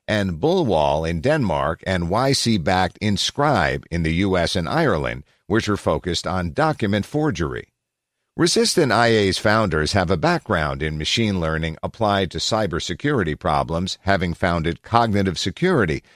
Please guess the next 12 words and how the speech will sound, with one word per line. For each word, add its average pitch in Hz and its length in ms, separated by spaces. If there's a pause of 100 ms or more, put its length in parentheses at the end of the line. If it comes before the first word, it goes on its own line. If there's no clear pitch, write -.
(160)
an 107 220
earlier 135 500
startup 78 500
which 95 200
they 92 180
subsequently 85 720
sold 82 360
to 82 120
Cisco 73 600
in 80 140
twenty 92 280
thirteen. 82 720